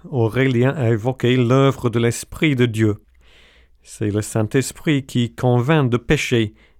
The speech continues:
et qui nous révèle Jésus-Christ. C'est le Saint-Esprit qui nous permet de voir et de comprendre notre état piteux devant l'Éternel.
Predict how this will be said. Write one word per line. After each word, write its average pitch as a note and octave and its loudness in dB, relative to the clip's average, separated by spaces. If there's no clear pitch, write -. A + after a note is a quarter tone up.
et G#2+ -6
qui A#2+ -6
nous A#2+ 2
révèle A#2+ 0
Jésus-Christ. A2+ -2
C'est - -6
le A2+ 0
Saint-Esprit C3 0
qui C3 -2
nous B2 2
permet B2+ 2
de A#2+ 0
voir B2+ 2
et B2+ 2
de A#2+ -2
comprendre C3 0
notre B2+ -4
état C3+ 0
piteux B2 0
devant B2+ 2
l'Éternel. A2 2